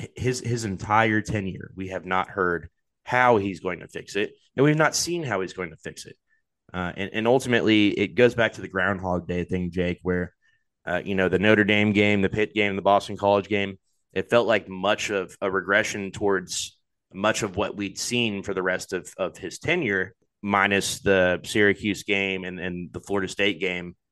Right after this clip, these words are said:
uh, where they had, had a good little stretch there. They're going back to the, the, the same old just B S, not looking like they have a plan, not making an effort on defense, just giving up wide open shots over and over again.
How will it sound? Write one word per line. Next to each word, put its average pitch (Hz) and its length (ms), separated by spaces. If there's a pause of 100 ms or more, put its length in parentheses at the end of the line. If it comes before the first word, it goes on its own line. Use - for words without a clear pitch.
(220)
uh, 85 120
where 87 180
they 90 120
had, 90 240
had 92 220
a 87 60
good 98 280
little 87 300 (240)
stretch - 480
there. - 300 (240)
They're 123 340 (380)
going 139 340
back 107 300
to 95 440 (140)
the, 95 240
the, 98 260
the 95 100
same 104 380
old 98 280
just 92 340
B 101 220
S, 95 500 (400)
not 98 380
looking 107 260
like 98 240
they 101 80
have 95 140
a 92 60
plan, 92 560 (640)
not 104 280
making 104 300
an 98 80
effort 95 280
on 95 200
defense, 90 720 (240)
just 101 160
giving 110 260
up 95 160
wide 90 460
open 95 320
shots 90 580
over 98 340
and 90 100
over 90 220
again. 85 480